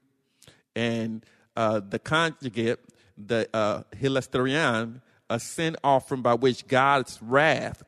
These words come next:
is appeased. Romans three twenty-five, Hebrews nine and five. We talk about a sin offering, which God's wrath is appeased. And the thing about the New Testament, which I love, it takes the concept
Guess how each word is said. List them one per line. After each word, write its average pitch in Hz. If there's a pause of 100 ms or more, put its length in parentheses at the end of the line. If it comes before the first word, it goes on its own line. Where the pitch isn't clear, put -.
is 120
appeased. 127 (100)
Romans 120
three 131
twenty-five, 127 (140)
Hebrews 120
nine 123
and 131
five. 135 (560)
We 113
talk 135
about 127
a 120
sin 175
offering, 107 (100)
which 123
God's 131
wrath 123
is -
appeased. 123 (380)
And 139
the 127
thing 214
about 175
the 139
New 143
Testament, 127
which 127
I 120
love, 117 (1120)
it 127
takes - (580)
the 135
concept 175